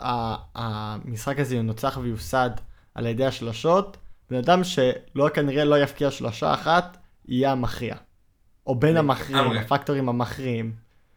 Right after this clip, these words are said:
Speaker 2: לגמרי.
Speaker 1: זה די
Speaker 2: ה-
Speaker 1: מטורף.
Speaker 2: איך,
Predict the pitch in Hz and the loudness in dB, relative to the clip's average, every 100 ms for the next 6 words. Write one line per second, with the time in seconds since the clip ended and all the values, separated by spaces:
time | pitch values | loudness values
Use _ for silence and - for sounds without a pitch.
0 | _ 120 117 123 123 120 139 147 - 196 | _ -4 -2 0 2 2 4 4 6 8
1 | 190 127 110 - _ _ _ _ _ - | 8 6 2 -12 _ _ _ _ _ 0
2 | 165 160 - | 0 0 -4